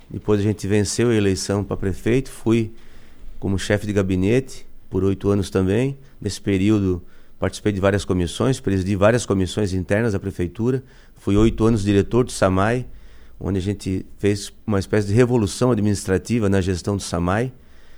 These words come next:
pelo menos elogiada por muitos, e as pesquisas indicavam quase noventa por cento de aprovação na época. E também, nesse período, tive a oportunidade, Joel, de presidir a Associação dos samais de Santa Catarina por dois anos, né?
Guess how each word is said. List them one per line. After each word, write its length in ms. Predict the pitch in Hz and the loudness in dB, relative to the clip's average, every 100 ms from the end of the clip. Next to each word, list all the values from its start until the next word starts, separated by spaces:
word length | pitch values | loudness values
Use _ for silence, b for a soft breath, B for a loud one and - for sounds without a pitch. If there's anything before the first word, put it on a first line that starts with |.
| b b - | b b -6
pelo 140 | - 95 | -2 2
menos 220 | 95 101 | 2 2
elogiada 500 | 98 101 87 101 107 | 4 4 4 4 2
por 180 | - 92 | 2 2
muitos, 560 | 90 110 143 - - - b b - - | 4 2 0 -6 -14 -18 b b -20 -10
e 140 | 90 | -4
as 120 | 95 - | -4 -2
pesquisas 420 | 92 - 104 98 | -4 -2 -2 0
indicavam 360 | 95 101 101 | 0 0 -2
quase 280 | 90 104 101 | 2 2 2
noventa 360 | 101 92 117 - | 0 2 0 -2
por 160 | 104 | -6
cento 220 | - 104 101 | -4 -2 -2
de 40 | |
aprovação 580 | 98 104 95 87 101 101 | 0 -2 -2 -2 -2 0
na 120 | 90 | 0
época. 420 | 95 113 - 117 - - - - - - - - - - - B B B B | 0 -2 -8 -16 -16 -20 -20 -20 -20 -20 -20 -20 -20 -20 -20 B B B B
E 80 | - | -10
também, 500 | - 131 120 135 139 | 2 4 6 8 8
nesse 300 | 123 120 - | 6 4 4
período, 400 | 113 104 120 127 - | 4 4 4 2 -2
tive 200 | - 135 | 0 4
a 20 | 139 | 4
oportunidade, 720 | 139 123 107 107 101 113 139 | 4 2 4 2 4 4 4
Joel, 200 | 117 104 | 2 2
de 100 | 101 | 0
presidir 640 | 117 113 104 98 101 135 | 0 0 2 0 2 4
a 60 | 131 | 4
Associação 580 | - 123 - 101 135 139 | 2 -2 -2 -2 0 2
dos 160 | 151 | 0
samais 480 | - 151 127 139 131 | 0 0 2 2 2
de 80 | 98 | 0
Santa 220 | - 110 | -4 -4
Catarina 420 | 123 120 104 113 | -2 0 2 2
por 220 | 110 117 107 | -2 -4 0
dois 340 | 110 131 101 | 2 4 2
anos, 320 | 95 85 78 | 0 0 -2
né? 160 | 82 | -6